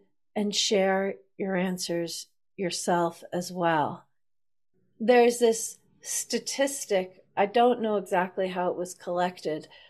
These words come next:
but couples who've been together more than five years,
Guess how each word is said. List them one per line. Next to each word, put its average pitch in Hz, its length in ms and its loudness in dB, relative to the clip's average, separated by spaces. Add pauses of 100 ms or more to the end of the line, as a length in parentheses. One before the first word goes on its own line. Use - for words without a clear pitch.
(180)
but - 400 2 (280)
couples 233 480 0
who've 202 320 -2
been 180 420 -2 (240)
together 190 640 2
more 180 340 -2
than 165 460 -6 (200)
five 175 400 0
years, 175 560 0